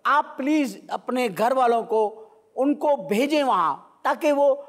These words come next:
उनमें भी वो फीलिंग्स आएगी देखने के बाद। ये जो हम एक बैठे बिठाए एक उसमें आए हैं मुसीबत में, ए, भाभी, क्या इस, इन मौसमी असरात, ये जो पूरा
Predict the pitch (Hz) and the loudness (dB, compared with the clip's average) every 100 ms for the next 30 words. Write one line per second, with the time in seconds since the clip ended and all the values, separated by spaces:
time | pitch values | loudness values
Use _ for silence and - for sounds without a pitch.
0 | - - 285 311 330 330 320 277 254 262 | -16 -4 -2 2 2 2 2 0 0 0
1 | 285 254 240 240 208 220 208 214 196 185 | 0 2 0 0 -2 -2 0 -2 0 0
2 | 170 - - _ _ _ - _ 262 226 | 0 -2 -20 _ _ _ -20 _ -6 -2
3 | 349 339 330 302 220 240 269 269 262 262 | 0 0 0 0 0 -2 0 -2 0 2
4 | 247 226 196 208 214 240 220 214 208 202 | 2 2 -2 -2 0 0 0 2 2 0
5 | 202 196 190 180 180 175 233 190 202 190 | -2 -2 0 -2 -8 -6 -2 0 0 0
6 | 170 156 156 226 220 175 165 165 - _ | -2 -4 -6 -6 -4 -6 -6 -8 -12 _
7 | _ _ _ _ _ _ - 202 214 196 | _ _ _ _ _ _ -4 -4 -2 -2
8 | 277 381 320 294 277 285 269 294 285 277 | 0 0 0 0 0 -2 -2 -2 0 -2
9 | 254 247 233 220 226 254 294 302 269 240 | -6 -8 -10 -4 -2 0 0 0 0 2
10 | 254 262 254 240 240 196 254 262 247 233 | 0 0 -2 -2 -4 -4 0 2 4 4
11 | 214 | 2